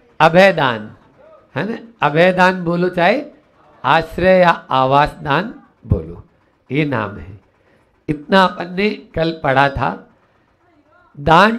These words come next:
के संस्कार बहुत गहरे होते हैं, संस्कारों का कितना महत्व होता है देखो,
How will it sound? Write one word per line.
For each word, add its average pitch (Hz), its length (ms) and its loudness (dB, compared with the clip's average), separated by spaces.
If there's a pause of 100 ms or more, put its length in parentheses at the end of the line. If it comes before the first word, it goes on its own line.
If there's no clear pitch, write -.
के 240 260 0
संस्कार 208 920 4 (800)
बहुत 196 480 6 (380)
गहरे 185 360 4
होते 170 280 0
हैं, 151 80 -2
संस्कारों 208 760 2
का 226 260 8 (500)
कितना 190 360 2
महत्व 196 480 0
होता 160 320 0
है 120 360 -4 (220)
देखो, 135 380 -4